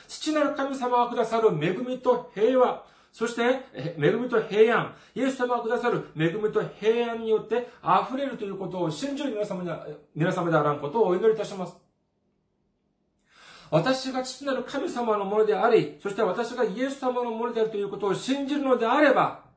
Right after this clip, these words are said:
恵みと平安が溢れます。その理由は何でしょうか？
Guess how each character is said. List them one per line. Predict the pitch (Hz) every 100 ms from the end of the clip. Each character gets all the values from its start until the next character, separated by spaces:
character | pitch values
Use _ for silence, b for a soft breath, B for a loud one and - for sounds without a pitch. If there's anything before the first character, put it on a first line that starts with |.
| _ b b
恵 | 143 165
み | 170 160
と | 185 214 -
平 | 175 196 202
安 | 196 196
が | 208 - - - 156
溢 | 220
れ | 247
ま | 247
す。 | 233 - _ _ _ b b b
そ | -
の | 269
理 | 254 240
由 | 277
は | 277 262
何 | 311
で | 294
し | 233 -
ょ |
う | 131
か？ | 107